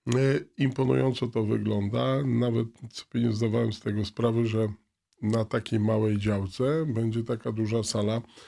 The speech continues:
e, gimnastyczna, która, no mówiąc wprost, jeśli się rozmawia z mieszkańcami, ja jestem mieszkańcem Wilczyc,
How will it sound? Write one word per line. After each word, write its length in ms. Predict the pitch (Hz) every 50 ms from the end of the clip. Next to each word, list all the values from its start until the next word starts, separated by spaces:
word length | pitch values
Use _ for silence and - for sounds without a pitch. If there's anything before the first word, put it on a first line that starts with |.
| - - - _ _ - -
e, 240 | 123 113 113 113
gimnastyczna, 880 | 107 101 117 113 113 117 110 104 - - 120 113 - - - 131 135 131
która, 600 | 131 - - - 127 131 135 127 127 127 120 113 - _ _ _ _ _ _ _ _ _ _ _ _ _ -
no 120 | 107 117 131
mówiąc 440 | 160 180 170 160 165 160 147 -
wprost, 440 | - - - 147 160 160 - - - - - 165
jeśli 340 | 151 131 123 120 - - 117
się 180 | - - 135
rozmawia 440 | 123 123 113 110 131 127 123 120 117
z 80 | 104 104
mieszkańcami, 760 | 117 117 113 - - 123 117 110 113 - 127 120 110 104 104
ja 140 | 117 135
jestem 280 | 143 135 - - 113 98
mieszkańcem 540 | 98 95 92 - 107 101 98 - - 104 101
Wilczyc, 540 | 104 104 104 101 - - 135 147 - -